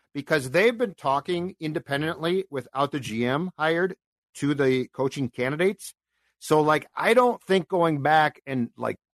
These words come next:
re-, re-requesting Raheem Morris or Bowles or Dan Quinn i-, is like, "Oh, he's got the job."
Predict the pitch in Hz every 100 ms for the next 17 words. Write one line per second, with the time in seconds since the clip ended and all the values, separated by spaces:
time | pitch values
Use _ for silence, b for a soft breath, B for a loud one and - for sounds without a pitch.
0 | _ 127 156 151 147 _ - 104 147 180
1 | 160 156 - 151 143 - 156 139 127 123
2 | 127 - 143 151 131 123 123 98 78 -
3 | - - 127 131 107 131 127 123 107 87
4 | 80 _ 135 135 120 123 123 123 - 113
5 | 110 127 151 _ _ _ 147 160 127 131
6 | 127 185 240 - - 151 139 170 208 226
7 | _ _ 190 139 208 214 117